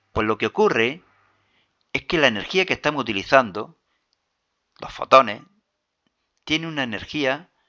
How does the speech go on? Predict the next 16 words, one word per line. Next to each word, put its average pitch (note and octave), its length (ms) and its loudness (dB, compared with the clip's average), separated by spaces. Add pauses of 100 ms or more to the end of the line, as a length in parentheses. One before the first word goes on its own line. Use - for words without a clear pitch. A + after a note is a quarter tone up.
(280)
menor G#2+ 580 -2 (180)
que - 80 -6
el G2+ 120 -8
trabajo F2 340 0
de F#2+ 60 -6
extracción. E3 480 -6 (340)
Y A2 60 -12
por A2+ 80 -4
lo A#2 60 -2
tanto D3 260 0
no B2+ 320 0
se C3+ 260 -4
produce G2 800 -6 (680)
el G#2+ 140 -8
efecto - 320 -4
fotoeléctrico. - 580 -18